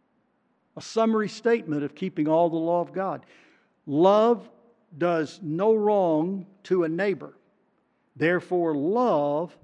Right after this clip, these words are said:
is the fulfilling of the law.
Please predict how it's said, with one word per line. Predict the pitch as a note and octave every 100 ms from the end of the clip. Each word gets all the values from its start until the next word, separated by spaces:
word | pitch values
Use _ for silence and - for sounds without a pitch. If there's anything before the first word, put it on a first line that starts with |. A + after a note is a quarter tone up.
| _ _ _ _ -
is | E3 -
the | D3
fulfilling | - D#3 C#3 - A#3 E3+ D3 D3 D#3 - _ _ _ _ _
of | C#3+ C#3
the | D#3+
law. | E3 F3+ C#3